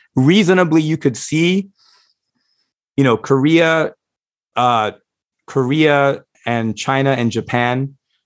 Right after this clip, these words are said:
reasonably, you could see that. And 'cause the economics are already there. I just had the, um, uh, the,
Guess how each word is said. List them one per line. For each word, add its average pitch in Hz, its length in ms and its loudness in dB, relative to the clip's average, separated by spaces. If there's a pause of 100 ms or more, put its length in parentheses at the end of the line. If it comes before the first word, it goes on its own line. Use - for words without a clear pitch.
(120)
reasonably, 135 600 2
you 127 140 0
could 127 160 -4
see 135 220 -2
that. 135 260 0
And 113 140 0
'cause 113 120 -2
the 120 120 -2
economics 123 480 -2
are 117 60 0
already 120 180 0
there. 117 320 0
I 113 80 0
just 120 260 -4
had 120 380 -2
the, 104 360 -4
um, 92 380 -2 (800)
uh, 98 420 0 (320)
the, 113 160 2